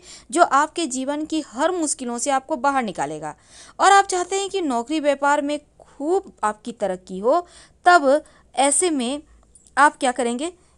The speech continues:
एक लाल रंग का कपड़ा में आप एक सिक्का बांधकर अपने धन के स्थान पर रख दें और इस सिक्के को कभी खर्च मत कीजिएगा। और हमेशा ही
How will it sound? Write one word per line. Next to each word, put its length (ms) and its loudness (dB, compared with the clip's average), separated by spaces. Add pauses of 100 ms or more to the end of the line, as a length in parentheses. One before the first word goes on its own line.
(140)
एक 200 -4
लाल 480 0
रंग 200 -4
का 100 -2
कपड़ा 420 -2
में 300 -4 (460)
आप 240 0 (580)
एक 160 -4
सिक्का 440 0
बांधकर 680 -4 (320)
अपने 240 -6
धन 320 -6
के 160 0
स्थान 300 -6
पर 140 -6
रख 200 -14
दें 120 -16 (340)
और 140 0
इस 140 0
सिक्के 280 -4
को 120 -6
कभी 200 -4
खर्च 320 -6
मत 220 -4
कीजिएगा। 500 -12 (1200)
और 120 2
हमेशा 600 2
ही 260 -4